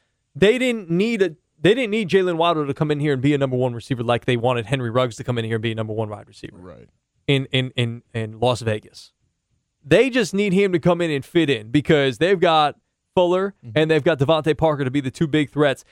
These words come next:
Speaker 1: And then you just let Waddle take the top off the defense. You let him, you know, return kicks and punts and do whatever he wants to do from the slot and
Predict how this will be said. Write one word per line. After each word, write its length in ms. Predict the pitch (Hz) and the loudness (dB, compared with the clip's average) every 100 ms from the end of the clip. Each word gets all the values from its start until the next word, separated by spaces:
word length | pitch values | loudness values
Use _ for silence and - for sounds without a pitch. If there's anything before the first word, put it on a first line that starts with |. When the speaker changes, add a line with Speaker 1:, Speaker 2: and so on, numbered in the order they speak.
| _ | _
Speaker 1:
And 120 | - 139 | -4 -2
then 140 | 156 | 0
you 80 | 202 | -2
just 180 | 185 165 | -2 0
let 160 | 160 | 0
Waddle 260 | 131 165 175 | 4 2 2
take 180 | - 160 | -2 -4
the 40 | - | 0
top 240 | 165 151 | 0 2
off 160 | 160 - | 2 0
the 80 | |
defense. 480 | 127 185 180 175 160 _ _ | -4 -4 0 -2 -2 _ _
You 160 | 151 175 | 0 4
let 160 | 170 147 | 4 2
him, 240 | 151 139 | -2 -4
you 100 | 139 | -2
know, 40 | 123 | 0
return 320 | 123 - 139 | 0 -2 -2
kicks 280 | - 190 - | 2 0 0
and 80 | 139 | -4
punts 260 | 180 180 | -2 -2
and 80 | 151 | 0
do 80 | 139 | 2
whatever 220 | 185 165 | 2 2
he 100 | 156 | 2
wants 200 | 165 165 | 2 0
to 60 | 170 | 0
do 140 | 156 180 | -2 -2
from 100 | 151 | -6
the 60 | |
slot 360 | 131 165 170 165 | -2 2 2 2
and 140 | 139 | -2